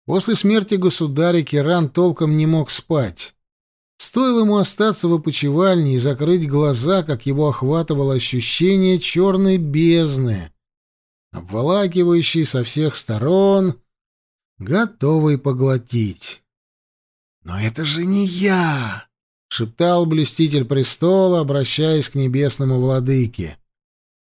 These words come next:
"Разве ты не сам отвернулся от него? Разве Ардван своими неправедными деяниями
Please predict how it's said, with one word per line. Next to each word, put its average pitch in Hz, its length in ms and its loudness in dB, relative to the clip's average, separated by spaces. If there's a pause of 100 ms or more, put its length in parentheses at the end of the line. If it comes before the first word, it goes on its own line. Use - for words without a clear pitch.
(140)
"Разве 170 540 0
ты 185 180 0
не 175 180 2
сам 147 460 -2
отвернулся 147 760 0
от 113 120 -6
него? 123 520 0 (720)
Разве 220 520 2
Ардван 196 580 2
своими 170 440 2
неправедными 180 840 2
деяниями 165 1040 2